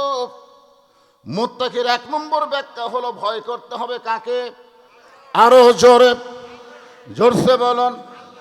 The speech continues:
বর্তমানে আপনারা কাকে ভয় করতেছেন বেশি? আপনাদের কাজীপুর মডেল মসজিদ আছে না নাই? আছে?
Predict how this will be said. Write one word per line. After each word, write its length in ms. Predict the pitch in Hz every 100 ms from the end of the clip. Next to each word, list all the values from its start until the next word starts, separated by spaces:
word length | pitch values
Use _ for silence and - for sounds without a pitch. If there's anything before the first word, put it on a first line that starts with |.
| - - _ _ _ _ 170
বর্তমানে 500 | 190 - 202 196 190
আপনারা 380 | 180 165 170
কাকে 300 | - 165 208
ভয় 180 | 185 147
করতেছেন 480 | 123 120 117 113 110
বেশি? 360 | 120 - - 80 _ _ _ _ _ _ _ _ _ _ _ _ _ 135
আপনাদের 420 | 147 180 185 185
কাজীপুর 580 | 180 180 190 147 185 165
মডেল 320 | 160 170 196
মসজিদ 320 | 180 165 160
আছে 200 | 147 147
না 100 | 127
নাই? 220 | 113 107 104 _ _ _ _ _ _ _
আছে? 300 | - 160 143